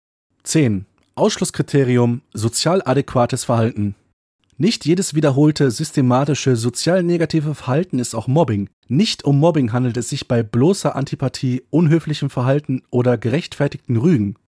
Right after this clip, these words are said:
Litzke, Schuh und Plätke, zweitausenddreizehn, Seite hundertzwei. Die Ablehnung, die Reinerle persönlich für sein aggressives Verhalten, seine ständigen Lügen und Heucheleien und seine völlig unbegründete Arroganz erfährt,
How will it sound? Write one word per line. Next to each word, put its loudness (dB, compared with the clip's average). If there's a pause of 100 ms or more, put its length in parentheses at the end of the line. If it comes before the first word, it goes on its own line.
(160)
Litzke, 0
Schuh 2
und 2
Plätke, -2
zweitausenddreizehn, -2
Seite -4
hundertzwei. -2 (460)
Die 2
Ablehnung, 2
die 2
Reinerle 2
persönlich 0
für -2
sein 0
aggressives -2
Verhalten, -2
seine 0
ständigen 2
Lügen 4
und 0
Heucheleien 0
und -2
seine 0
völlig -2
unbegründete 0
Arroganz 0
erfährt, -2